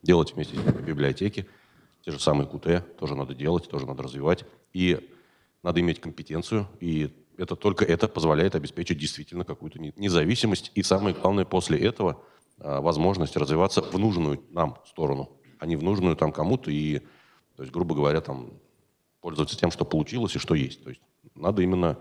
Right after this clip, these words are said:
иметь возможность развивать все. Можно ли скооперироваться? Да я думаю, что вот теоретическое и каких-то там других препятствий, в принципе-то, не должно быть, потому что тащить в одиночку инструменты —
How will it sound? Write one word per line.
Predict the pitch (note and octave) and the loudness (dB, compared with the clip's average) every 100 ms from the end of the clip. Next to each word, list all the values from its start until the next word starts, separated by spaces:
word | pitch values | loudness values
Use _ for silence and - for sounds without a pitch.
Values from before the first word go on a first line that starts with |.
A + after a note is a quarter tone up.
| - - - | -10 -20 -4
иметь | F2 | -2
возможность | F2+ E2 A2 G2+ F2 | 0 2 2 2 2
развивать | E2 D2+ F2+ - | 2 4 2 0
все. | - - D2 - - _ _ _ _ _ _ _ _ _ - | -10 -2 -2 -4 -16 _ _ _ _ _ _ _ _ _ 0
Можно | A#2+ A#2+ | 2 4
ли | |
скооперироваться? | A2 A2+ A#2+ D3+ E3 B2 F2 | 2 4 6 6 6 4 4
Да | F#2+ | 4
я | G#2 | 4
думаю, | G#2+ G2+ | 4 2
что | F2+ F#2 | 2 4
вот | F2+ - | 4 4
теоретическое | G2 F2+ B2+ - F#2+ D#2+ | 2 2 0 2 4 4
и | |
каких-то | E2 F#2 G2+ - | 4 0 -2 0
там | F2+ | 2
других | F#2 F#2+ G2+ | 2 0 0
препятствий, | F2+ A2 C3 F2 | 2 4 2 0
в | |
принципе-то, | - G2 G#2+ - - E2 D#2 D2+ C#2+ C#2 - - - - _ - _ _ - | 0 0 0 -6 -6 -2 0 0 -2 -6 -12 -20 -20 -20 _ -20 _ _ -4
не | F#2+ | 4
должно | F#2+ G#2+ | 4 6
быть, | F#2 F2+ E2 | 6 4 4
потому | - - D#2+ | -4 -4 -2
что | - | -2
тащить | - F2 A2+ - | 2 2 2 2
в | |
одиночку | E2 F#2 G2+ - F#2 | 2 4 2 0 -8
инструменты — | G2+ F2+ - D3 E3 D3+ A2+ - | -8 -8 -6 0 2 2 0 -4